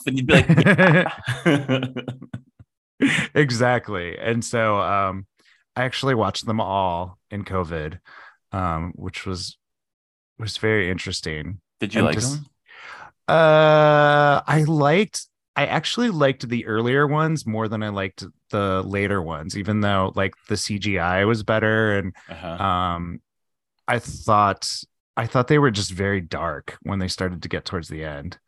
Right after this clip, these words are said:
Speaker 1: Well, Harry Potter, yeah, it t-, it takes this turn, and then all of a sudden they started booking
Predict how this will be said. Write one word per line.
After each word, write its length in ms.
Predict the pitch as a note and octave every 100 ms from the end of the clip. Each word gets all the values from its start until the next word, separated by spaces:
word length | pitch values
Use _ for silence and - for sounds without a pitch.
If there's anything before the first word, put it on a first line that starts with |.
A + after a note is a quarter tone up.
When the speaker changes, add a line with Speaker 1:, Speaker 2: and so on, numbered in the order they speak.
| F#2+
Speaker 1:
Well, 140 | G#2
Harry 260 | G#2+ A#2 A2+
Potter, 240 | - G#2
yeah, 180 | F#2+ F#2
it 300 | E2 F2 -
t-, 160 | A#2 -
it 120 | F2+
takes 260 | G#2+ G#2 -
this 160 | G2
turn, 360 | - G2 F#2+ F2+
and 100 | F2+
then 100 | F2+
all 280 | F2 E2+ E2+
of 60 |
a 40 | -
sudden 180 | E2+
they 100 | D#2+
started 380 | D#2 E2+ D#2+ D2
booking 720 | F2 - E2 D2+ D2 D2+ D#2